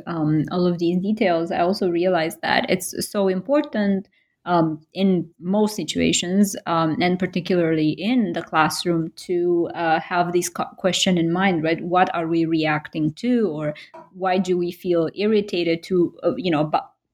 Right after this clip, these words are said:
by <laughs> or about a specific, um, text, or, you know, what is it that, uh, we're not attuned to, or, you know, the, the, if the packaging is different, then,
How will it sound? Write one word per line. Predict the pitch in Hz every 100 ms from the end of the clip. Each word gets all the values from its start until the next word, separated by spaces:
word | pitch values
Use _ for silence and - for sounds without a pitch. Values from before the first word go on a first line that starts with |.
| _ _
by | - 165 151 190 185 165 165 254 -
<laughs> |
or | 180
about | - 190 175 175 - - - _ -
a | 202
specific, | 208 202 196 185 185 160 - -
um, | 175 160 151 156 156 _ _ _ _ _ - -
text, | 311 294 - - -
or, | 196 190 180 170 170
you | -
know, | 185 165
what | 185 190 -
is | 208 190
it | 160 - 180
that, | 170 151 143 - _ _ -
uh, | 160 156 -
we're | 185 185
not | 180 175 170 160 - - -
attuned | 185 - - 220 190 214 -
to, | 285 302
or, | 269 - 165 160 165 _ _ -
you | 196
know, | 180 165 _ _ _
the, | 190 190
the, | - 190 190 208 - 175 143
if | 185
the | 185
packaging | 190 202 226 214 180 165
is | 170
different, | 180 202 170 160
then, | 151 156 160